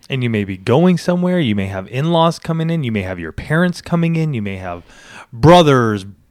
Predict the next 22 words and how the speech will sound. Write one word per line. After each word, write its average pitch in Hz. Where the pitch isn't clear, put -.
sister-in-laws, 135
in-laws, 147
whatever 185
it 151
may 139
be. 156
There's, 123
there's 127
just 139
a 131
lot 123
of 127
that 107
hustle 120
and 101
bustle 123
that 123
just -
comes 127
around 113
the 165
holidays. 214